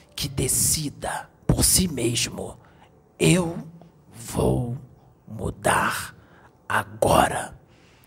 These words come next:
Se não for assim, a demora para a mudança é grande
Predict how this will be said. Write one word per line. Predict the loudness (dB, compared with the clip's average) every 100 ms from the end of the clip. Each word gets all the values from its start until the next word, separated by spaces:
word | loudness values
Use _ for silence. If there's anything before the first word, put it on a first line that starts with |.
| _
Se | -2 -2 0
não | -4
for | -2 -2 0
assim, | 2 2 0 -6 -8 -12 -20 -20 -20 -20 -20 _ _ _ _
a | -10
demora | -4 -2 2 2 0 -4 -10 -14 _ _ _ _
para | -2 0 0 -2 -4 -4 -4 -6 -10 _ _ _ _ _ _ _
a | -8
mudança | -8 -10 -4 -2 -2 -2 -2 -2 -4 -8 -14 -20 -20 -20 -20 -20 -12
é | -10 -10 -12
grande | -4 -2 -2 -4 -10 -12 -16